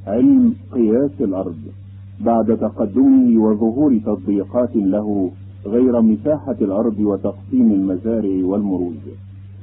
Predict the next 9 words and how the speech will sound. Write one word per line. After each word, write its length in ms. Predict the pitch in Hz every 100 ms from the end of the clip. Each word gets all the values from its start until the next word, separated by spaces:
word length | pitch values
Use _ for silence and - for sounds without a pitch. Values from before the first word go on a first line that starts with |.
| - - -
ولعل 380 | 110 127 156 185
هذا 380 | 165 196 170 156
مما 300 | 147 143 135
يشير 540 | 123 117 160 156 123
إلى 120 | 110
الأصل 380 | 107 104 135 -
الذي 320 | 107 117 120
اقتبسوا 680 | 110 - 143 120 98 101 92
منه 240 | 104 95